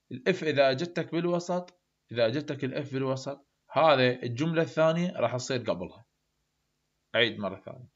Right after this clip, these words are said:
الإف إذا أجتني بالوسط، مو بالبداية، اللي وراها ثابت. اللي ورا الإف دائمًا ثابت. الجزء الثاني هذا من يصير الإف بالوسط راح يتحول على البداية. زين ورا الإف، ورا الإف دائمًا يجيني مضارع بسيط.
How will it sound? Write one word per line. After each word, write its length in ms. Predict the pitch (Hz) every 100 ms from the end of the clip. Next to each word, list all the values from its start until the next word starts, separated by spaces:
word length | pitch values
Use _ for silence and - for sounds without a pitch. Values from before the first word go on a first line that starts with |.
| _ - - -
الإف 520 | 135 175 175 - -
إذا 260 | 139 143 135
أجتني 360 | 143 180 156
بالوسط، 600 | 135 147 120 - 120 - _ -
مو 80 | 139
بالبداية، 680 | 117 104 98 92 90 92 _ _ _ _ _ -
اللي 140 | 135 143
وراها 340 | 180 214 214
ثابت. 560 | 185 190 139 - - - _ _ _ _ _ _ _ -
اللي 160 | 110 113
ورا 220 | 175 190
الإف 300 | 165 196 151
دائمًا 400 | 151 196 214 214
ثابت. 600 | 180 180 135 104 - - _ _ _ _ _ -
الجزء 500 | 127 123 247 277 311
الثاني 540 | 202 - 226 233 202 180
هذا 540 | 190 190 147 147 165 _
من 180 | 143 143
يصير 320 | 143 214 247
الإف 260 | 247 220 165
بالوسط 640 | 180 170 151 - 147 143
راح 220 | 143 160
يتحول 440 | 160 - 196 220 185
على 140 | 151
البداية. 520 | 120 98 92 87 87 _ _ -
زين 320 | 123 185 180
ورا 240 | 180 240
الإف، 300 | 240 254 180
ورا 160 | 196 208
الإف 220 | 196 185
دائمًا 340 | 160 208 208
يجيني 360 | 185 165 185 180
مضارع 380 | 147 170 180 123
بسيط. 320 | 139 175